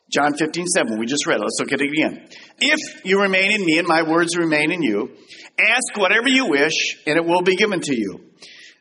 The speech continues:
That verse in the Old Testament is very, very similar in structure to Psalms thirty-seven four.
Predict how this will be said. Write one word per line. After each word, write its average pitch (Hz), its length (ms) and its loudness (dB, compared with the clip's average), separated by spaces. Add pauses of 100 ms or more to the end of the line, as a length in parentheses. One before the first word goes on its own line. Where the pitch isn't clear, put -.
(200)
That 220 260 2 (180)
verse 185 300 4
in 175 100 0
the 170 160 4
Old 254 180 2
Testament 139 640 0
is 151 280 -2
very, 240 320 2
very 190 280 2 (200)
similar 190 380 2
in 143 100 2
structure 143 680 -2
to - 680 -10
Psalms 139 480 2
thirty-seven 127 520 0 (100)
four. 185 400 -2